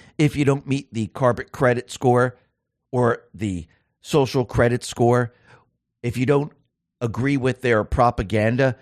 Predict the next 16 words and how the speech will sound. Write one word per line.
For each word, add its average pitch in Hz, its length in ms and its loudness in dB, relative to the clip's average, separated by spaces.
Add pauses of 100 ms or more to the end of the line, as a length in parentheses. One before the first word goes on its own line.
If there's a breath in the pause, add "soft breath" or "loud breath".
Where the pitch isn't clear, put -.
(340 soft breath)
we 127 160 2
will 117 160 0
shut - 340 -2
down 123 400 0
your 110 160 -2
devices 110 640 -2
in 117 140 -2
your 107 160 0
home. 120 340 0 (100)
See, 175 240 -6
if 156 100 -6
you 147 120 -6
just 220 260 -10
tell 160 240 2
people 127 380 -4
that, 90 320 -4